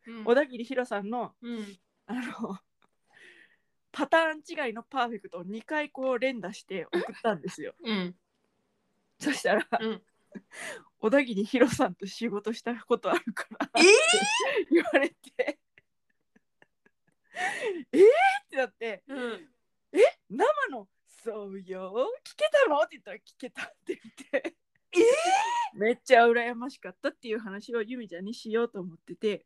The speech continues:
Speaker 2: 忘れてたから、その、ついでに言うね、今。
Speaker 1: そう。え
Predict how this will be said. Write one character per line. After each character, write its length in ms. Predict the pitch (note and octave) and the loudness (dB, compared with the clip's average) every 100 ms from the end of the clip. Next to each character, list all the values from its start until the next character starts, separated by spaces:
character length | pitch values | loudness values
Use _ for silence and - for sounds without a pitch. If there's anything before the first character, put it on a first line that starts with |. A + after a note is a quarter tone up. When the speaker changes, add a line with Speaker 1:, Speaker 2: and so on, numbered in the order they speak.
| - | -14
Speaker 2:
忘 220 | F#3 - | -14 -10
れ 120 | F#3+ G3 | -10 -8
て 80 | |
た 120 | - E3+ | -8 0
か 80 | F3+ | 6
ら、 240 | A#3 E3+ | 6 4
そ 140 | - F3 | -8 -14
の、 200 | - - - | -16 -20 -10
つ 120 | A3 | -4
い 40 | |
で 100 | G3+ | -2
に 100 | F#3+ | -4
言 120 | F3 | -10
う 20 | F3+ | -12
ね、 200 | C#4+ _ _ - | -14 _ _ -14
今。 260 | F#3 - - F#3+ _ _ _ _ - | -12 -12 -14 -20 _ _ _ _ -14
Speaker 1:
そ 320 | - - B3+ - _ _ | -6 -2 -2 -6 _ _
う。 40 | |
え 20 | _ | _